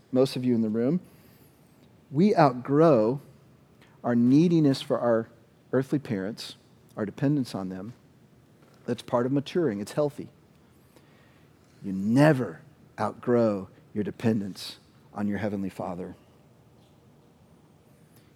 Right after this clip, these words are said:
You think you do, but you never do. And that's our last lesson.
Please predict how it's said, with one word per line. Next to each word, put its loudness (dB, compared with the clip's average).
You -8
think -4
you -2
do, 0
but -10
you -2
never -2
do. -6
And -2
that's 0
our 6
last 4
lesson. -2